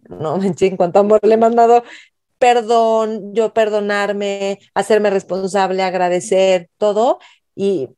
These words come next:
mandar luz, liberarnos, que él tenga su camino, yo el mío, así, maravilloso. O sea, tan bonito que digo, "Guau, estoy en paz, le deseo lo mejor". ¿Siento nostalgia? Sí. ¿Siento tristeza? Sí. ¿Pienso en él? Claro,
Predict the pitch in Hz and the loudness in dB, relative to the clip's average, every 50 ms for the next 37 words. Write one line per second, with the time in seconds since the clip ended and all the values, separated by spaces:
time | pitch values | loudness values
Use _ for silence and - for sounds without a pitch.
0 | _ _ _ 156 196 196 190 190 190 190 180 - 190 202 214 214 208 208 190 202 | _ _ _ -4 -2 -2 0 2 2 0 0 0 0 2 4 4 4 2 0 -2
1 | - - 175 196 190 185 185 185 185 190 185 180 180 180 175 180 180 180 180 180 | -8 -6 -4 -2 0 2 2 2 2 2 0 0 0 -2 -4 -4 -4 -4 -2 -2
2 | 175 - - _ - _ _ - 196 190 180 - 180 180 185 180 - - - 170 | -4 -6 -8 _ -20 _ _ -4 -4 -4 -2 -2 -4 -2 -2 -4 -4 -2 -2 -2
3 | 175 180 175 180 175 170 180 170 175 180 185 - - 127 127 180 170 - 226 226 | -2 -2 -4 -4 -2 -2 -2 -2 -2 -2 -4 -2 -2 -2 -2 -2 -4 -4 -6 -6
4 | - - _ _ _ _ - 196 196 202 196 196 190 185 196 196 180 196 190 - | -6 -8 _ _ _ _ -6 -4 -2 0 0 0 0 0 0 0 0 0 0 -2
5 | - - 147 _ _ _ _ _ _ _ _ _ - - 196 185 185 180 - - | -4 -16 -20 _ _ _ _ _ _ _ _ _ -6 -2 0 2 2 0 0 -2
6 | _ _ _ _ - 202 196 196 196 196 196 202 226 233 262 269 285 285 311 320 | _ _ _ _ -2 -2 0 0 0 -2 0 0 -2 0 0 -2 0 0 -2 -2
7 | - 220 202 202 202 190 202 202 202 - - - - - 180 202 214 214 214 196 | -2 0 0 0 0 0 -2 -2 -4 -6 -10 -18 -16 -6 -2 0 2 2 2 0
8 | 175 165 - _ - 190 - - 202 190 202 202 190 - - 190 185 - - - | -4 -4 -10 _ -10 -10 -6 -2 0 0 0 0 -2 -4 -6 -6 -6 -8 -14 -20
9 | - _ _ _ _ _ _ - 185 180 180 - 196 196 196 185 170 - 180 165 | -20 _ _ _ _ _ _ -2 0 0 0 0 0 0 0 0 -2 -4 -4 -6
10 | 165 165 - 202 185 208 208 190 - - 170 170 165 185 190 - - _ - - | -6 -4 -4 -4 -2 -2 -4 -6 -4 -4 -4 -4 -4 -6 -8 -8 -10 _ -8 -6
11 | 180 180 165 120 - - - - _ - 196 185 196 196 190 185 165 - 196 180 | -4 -4 -4 -6 -10 -20 -20 -16 _ -6 -4 -4 -4 -4 -4 -8 -6 -4 -4 -2
12 | 180 185 185 175 - - 196 190 180 165 _ - 185 185 175 180 202 202 196 190 | -2 -2 -4 -4 -4 -2 -2 -2 -2 -4 _ -2 -2 -2 -2 -2 -2 -2 -2 -2
13 | 190 - _ _ - 277 294 311 320 285 190 147 147 _ | -4 -6 _ _ -8 -4 -2 -2 0 -2 -2 -4 -8 _